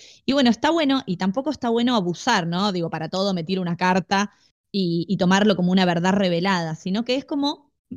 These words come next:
como vengo diciendo <laughs> insistentemente, una herramienta. Y también la miro, digo, es un espejo. Bueno, a ver qué de esta carta me resuena.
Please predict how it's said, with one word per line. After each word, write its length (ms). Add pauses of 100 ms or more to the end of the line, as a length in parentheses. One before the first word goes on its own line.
como 180
vengo 220
diciendo 460
<laughs> 0
insistentemente, 960 (440)
una 180
herramienta. 480
Y 40
también 260
la 100
miro, 260
digo, 380 (160)
es 160
un 100
espejo. 380
Bueno, 200
a 40
ver 160
qué 160
de 60
esta 220
carta 300
me 100
resuena. 640